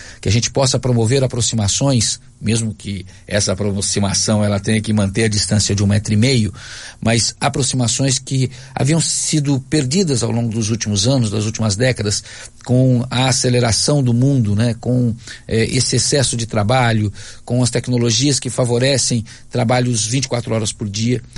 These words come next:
para que a gente possa dar essa desacelerada, repensar algumas coisas, repensar comportamentos, posturas, atitudes, entendendo que nós somos muito mais frágeis do que nós imaginávamos,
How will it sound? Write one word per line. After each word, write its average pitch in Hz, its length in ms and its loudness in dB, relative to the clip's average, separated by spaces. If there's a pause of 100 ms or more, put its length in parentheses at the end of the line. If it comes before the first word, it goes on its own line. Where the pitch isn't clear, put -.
(280)
para 113 140 0
que 135 80 -2
a 131 60 2
gente 131 200 -2
possa 135 460 0 (520)
dar 151 280 0
essa 131 240 -2
desacelerada, 113 840 -4 (120)
repensar 120 600 0
algumas 110 380 0
coisas, 117 480 -2
repensar 113 480 -4
comportamentos, 113 840 -2
posturas, 127 840 0 (200)
atitudes, 131 680 -2 (420)
entendendo 156 580 2 (360)
que - 120 -4
nós 123 160 2
somos 131 300 0
muito 147 460 2
mais 131 160 0
frágeis 127 760 0 (240)
do 110 140 -4
que 127 140 -2
nós 120 280 2
imaginávamos, 113 720 -2